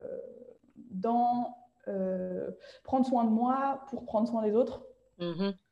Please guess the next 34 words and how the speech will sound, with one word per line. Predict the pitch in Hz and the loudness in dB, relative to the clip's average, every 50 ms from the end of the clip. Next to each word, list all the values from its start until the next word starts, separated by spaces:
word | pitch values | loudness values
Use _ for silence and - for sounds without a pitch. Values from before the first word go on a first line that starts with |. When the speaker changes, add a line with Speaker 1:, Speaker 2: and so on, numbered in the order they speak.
| _ _ _ - - - - - _ _ | _ _ _ -20 -20 -20 -20 -20 _ _
Speaker 1:
Euh, | 233 214 202 202 202 | -4 -2 0 2 2
j'ai | 196 190 202 214 | 4 4 4 6
commencé | 208 233 220 214 214 220 269 | 6 6 6 6 4 6 6
à | 269 226 | 6 6
faire | 220 214 202 | 6 2 0
du | 202 196 | 2 4
yoga | 196 208 220 247 254 | 6 6 6 6 4
prénatal | - - 254 233 220 233 202 202 240 254 - - - - - - - _ _ _ _ _ _ _ _ | 4 4 4 4 4 4 4 4 4 4 0 -4 -12 -14 -18 -20 -20 _ _ _ _ _ _ _ _
Speaker 2:
Yes. | - 135 127 135 165 175 156 - - - - - - _ _ _ _ _ _ _ _ _ _ _ _ _ _ _ _ _ _ _ _ - _ | -14 -12 -6 -2 -2 -2 -2 -2 -10 -20 -20 -20 -20 _ _ _ _ _ _ _ _ _ _ _ _ _ _ _ _ _ _ _ _ -8 _
Speaker 1:
à | 214 208 | 2 2
Lyon. | 208 196 190 196 - - - - - - - _ _ _ | 2 4 2 0 0 -2 -8 -14 -20 -20 -20 _ _ _
Et | - 240 | 2 4
j'ai | 214 220 226 | 6 6 6
eu | 220 208 208 | 4 6 6
la | 214 202 | 4 4
chance, | 208 - - - 247 254 247 254 | 4 2 2 2 2 2 4 4
une | 233 220 | 4 4
chance | - - 233 - - - - | 4 -4 -8 -8 -8 -2 2
infinie, | 320 330 320 320 - - 277 247 240 247 247 - - - - - - - | 4 4 4 2 0 2 4 6 6 6 4 2 -4 -8 -12 -14 -6 0
de | 214 214 | 2 2
tomber | 214 226 220 226 247 | 2 2 2 2 2
sur | 240 240 254 226 208 | 2 2 -2 -2 -2
une | 202 202 196 | -2 -2 -4
prof | 196 - - - 220 247 - - - - - - - - - - _ _ _ _ _ _ _ _ _ _ _ _ _ _ _ _ _ _ _ _ _ _ _ _ _ _ _ - _ _ - 160 | -4 -6 0 0 0 0 0 -4 -10 -14 -16 -18 -20 -20 -20 -20 _ _ _ _ _ _ _ _ _ _ _ _ _ _ _ _ _ _ _ _ _ _ _ _ _ _ _ -20 _ _ -8 -2
géniale. | 208 185 196 233 220 208 185 175 156 160 - - - - _ _ _ - - - - - - - _ _ _ _ | 2 6 6 6 6 6 4 2 0 -2 -4 -8 -16 -20 _ _ _ -20 -18 -18 -18 -20 -20 -20 _ _ _ _
Quand | - 226 214 | -2 0 0
j'ai | 214 208 | 2 4
commencé | 254 277 294 294 294 | 6 6 6 8 8
le | 254 240 | 6 6
yoga, | 233 233 247 226 220 269 285 294 294 277 277 | 6 6 4 6 6 4 4 4 0 -2 -4
je | 269 - - | -4 -6 -6
craignais | - - - 254 247 247 285 294 | -8 0 4 6 8 8 8 6
un | 277 254 233 | 4 2 2
peu. | 220 - - 247 254 269 294 311 - | -2 0 2 4 4 4 4 0 -4